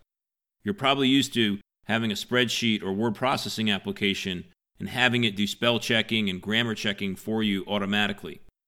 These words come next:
Grammarly adds that functionality to your web browser, not just for the Shopify admin, but everything you're doing inside of your browser. So it's really nice because when you're in your Shopify admin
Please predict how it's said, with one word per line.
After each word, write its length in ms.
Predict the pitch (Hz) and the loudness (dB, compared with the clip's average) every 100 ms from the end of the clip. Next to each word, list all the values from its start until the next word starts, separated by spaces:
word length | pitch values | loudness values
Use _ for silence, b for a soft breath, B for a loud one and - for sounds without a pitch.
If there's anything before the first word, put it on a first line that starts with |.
| _ _ _ - | _ _ _ -16
Grammarly 540 | - 117 143 143 123 - | 0 4 4 4 2 4
adds 300 | 107 127 117 | 4 4 4
that 260 | 117 98 | 0 0
functionality 840 | 113 107 - 107 98 98 95 92 87 | -2 -2 0 0 0 0 0 -4 -6
to 160 | - 131 | -4 0
your 200 | 117 107 | 2 2
web 260 | 101 98 95 | 2 0 0
browser, 440 | 95 87 82 - _ _ _ - | -4 -4 -10 -18 _ _ _ -4
not 200 | 110 117 | -2 0
just 220 | 127 - | 0 -2
for 100 | 107 | -2
the 60 | 95 | -2
Shopify 580 | 139 143 104 98 95 | 2 0 0 -2 0
admin, 340 | 92 92 92 90 | 2 0 -2 -6
but 140 | 92 | -4
everything 420 | 110 113 113 107 | 0 2 2 0
you're 140 | 98 95 | 0 0
doing 400 | 104 104 95 90 - | 0 0 0 -2 0
inside 420 | 101 98 95 95 | 2 2 0 0
of 80 | 90 | -2
your 100 | 85 | -6
browser. 460 | 85 85 - 67 _ _ _ _ _ _ _ _ | -6 -8 -8 -14 _ _ _ _ _ _ _ _
So 100 | - | -8
it's 100 | 101 | -2
really 220 | 156 180 | 0 2
nice 340 | 143 156 113 101 | 4 6 4 2
because 260 | - 110 | -4 -4
when 140 | 110 120 | -2 0
you're 100 | 113 | 0
in 180 | 151 151 | -2 -2
your 120 | 117 | 0
Shopify 420 | 120 110 110 92 | 0 0 0 0
admin 500 | 123 147 117 95 | 2 2 2 0